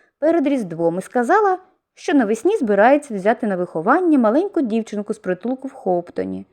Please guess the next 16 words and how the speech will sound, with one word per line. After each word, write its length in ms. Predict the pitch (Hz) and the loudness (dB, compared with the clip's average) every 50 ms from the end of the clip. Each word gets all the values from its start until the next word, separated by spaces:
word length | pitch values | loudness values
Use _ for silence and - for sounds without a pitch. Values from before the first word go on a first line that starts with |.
| _ _ _ _ _ _ _ _ _ _ | _ _ _ _ _ _ _ _ _ _
Там, 280 | - 349 494 480 339 214 | -2 -2 0 0 0 -2
у 80 | 202 | -4
Хоуптоні, 640 | - - - 320 339 302 - - 185 180 180 175 175 | -2 0 2 2 2 0 -2 -4 -4 -4 -4 -6 -6
живе 320 | - 190 175 170 175 175 | -4 -4 0 0 0 0
її 120 | 190 220 | 0 -2
кузина. 560 | 233 - 359 370 339 220 170 165 170 175 185 _ _ _ _ _ _ _ _ _ _ _ _ _ _ | -2 -2 -2 -2 -2 -4 -8 -8 -10 -14 -16 _ _ _ _ _ _ _ _ _ _ _ _ _ _
Пані 260 | - 185 170 175 180 | -4 -2 -2 -2 -4
Спенсер 540 | - - - 277 330 381 - - 175 - - _ _ _ _ _ _ _ _ _ | -6 -2 0 2 2 0 0 -4 -6 -6 -6 _ _ _ _ _ _ _ _ _
відвідувала 680 | - - 392 392 294 254 277 202 214 202 208 202 190 196 | -2 -2 0 2 4 2 4 4 4 4 4 4 4 4
її 380 | 190 180 190 180 180 185 - 202 | 2 0 -2 -4 -4 -6 -6 -6
і 40 | |
дізналася 600 | 185 175 175 175 175 202 269 381 370 320 - - 185 | -6 -6 -6 -4 0 0 2 2 2 0 -2 -4 -8
все 240 | 175 - - 233 277 | -6 -2 -2 -2 0
про 160 | - 220 185 | 0 -2 -4
цей 200 | 190 - 175 165 | 0 0 -2 0
притулок. 580 | 170 240 - 277 269 220 165 - - - _ | 2 0 -2 0 0 -4 -4 -4 -8 -14 _